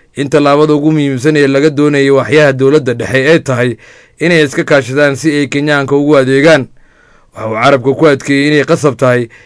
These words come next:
in go'aamada dowladda ay noqdaan kuwo xog ku salaysan oo aan sal ku lahayn siyaasadeen iyo fulinta dana gaar ah. Nuurdiin Maxamed Yuusuf Xaaji ayaa maanta loo dhaariyey qabashada xilka agaasimaha guud ee adeegga qaran ee sirdoonka ee nis.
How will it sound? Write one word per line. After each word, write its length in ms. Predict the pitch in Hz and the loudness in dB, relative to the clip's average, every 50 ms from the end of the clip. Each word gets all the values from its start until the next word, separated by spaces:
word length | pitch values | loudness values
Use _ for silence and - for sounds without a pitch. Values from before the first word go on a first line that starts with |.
| _ _ _ | _ _ _
in 160 | 147 160 170 156 | -4 -4 0 2
go'aamada 520 | 147 147 139 143 143 147 156 160 147 143 | 2 2 2 2 0 0 0 2 2 0
dowladda 400 | 135 135 143 147 151 143 131 143 | 0 0 0 0 0 0 0 0
ay 60 | 139 139 | 0 0
noqdaan 420 | 139 131 123 139 147 147 143 139 | -2 -4 -4 -2 0 0 0 -2
kuwo 240 | 135 - 143 156 156 | -2 -2 0 0 0
xog 220 | 156 - 147 151 - | 0 0 -2 -2 -2
ku 80 | 175 160 | -4 -4
salaysan 540 | - 139 131 127 123 120 - 151 143 131 127 - - - _ _ - | 0 0 0 0 -2 -2 -2 -2 -4 -4 -6 -12 -20 -20 _ _ -8
oo 80 | 135 147 | -4 -2
aan 180 | 147 147 147 | -2 -2 -2
sal 240 | 135 - - 165 160 | -2 0 0 0 0
ku 140 | 160 - 165 | 2 2 2
lahayn 400 | 151 139 127 147 156 156 143 131 | 2 2 2 2 2 2 0 -2
siyaasadeen 680 | 120 - 135 143 139 127 127 143 139 131 147 147 147 139 135 | -4 -4 -2 -2 -2 -2 -2 -4 -2 0 0 0 0 0 -2
iyo 180 | 139 139 135 | -2 -4 -4
fulinta 520 | 107 123 139 147 151 151 139 131 143 135 127 | -4 -4 -4 -4 -4 -4 -2 -2 -2 -2 -2
dana 240 | 123 135 139 143 | -2 -2 -4 -2
gaar 260 | 135 139 135 127 127 131 | -2 -2 0 0 0 0
ah. 300 | 135 131 127 120 110 - - _ _ _ _ _ _ _ | 0 0 0 -2 -4 -10 -16 _ _ _ _ _ _ _
Nuurdiin 520 | - 135 147 151 147 147 147 180 208 190 185 | -6 -2 -2 0 0 0 2 2 2 2 2
Maxamed 420 | 170 147 151 170 185 180 165 147 | 0 -2 -2 -2 -2 0 0 0
Yuusuf 300 | 156 175 180 143 147 135 | 0 -2 -2 -4 -8 -10
Xaaji 540 | 127 - 143 156 160 160 135 117 113 110 107 | -10 -4 0 2 2 2 0 -4 -8 -8 -6
ayaa 220 | 107 110 113 113 120 | -6 -6 -6 -6 -4
maanta 320 | 131 143 147 143 127 143 143 | -2 -2 -2 0 0 0 2
loo 160 | 143 156 160 | 2 2 2
dhaariyey 520 | 147 135 135 135 131 139 143 147 147 147 | 2 4 2 2 2 2 2 2 2 0
qabashada 520 | 135 143 143 135 139 - - 165 147 143 131 | 0 -2 -2 -2 -2 -2 -2 0 0 -2 -2
xilka 420 | 127 160 156 - - 127 113 - _ _ _ - - _ _ - | -2 -4 -4 -2 -2 -2 -2 -4 _ _ _ -20 -20 _ _ -8
agaasimaha 680 | 123 139 143 151 151 127 117 165 180 202 185 170 160 | -6 -2 0 0 0 0 -2 -2 0 0 2 2 2
guud 280 | 147 139 147 165 170 151 | 2 2 2 2 2 4
ee 160 | 151 143 139 | 4 4 4
adeegga 360 | 139 143 156 156 139 131 139 120 | 4 4 2 2 2 0 0 0
qaran 280 | 127 139 143 147 143 143 | 2 2 2 2 2 2
ee 120 | 139 131 | 0 0
sirdoonka 600 | 123 - 135 131 131 127 156 151 143 135 117 139 | -2 -2 -4 -4 -2 0 0 0 0 0 0 0
ee 140 | 135 135 139 | 2 2 2
nis. 380 | 147 170 175 147 110 - - | 2 2 2 0 0 -4 -12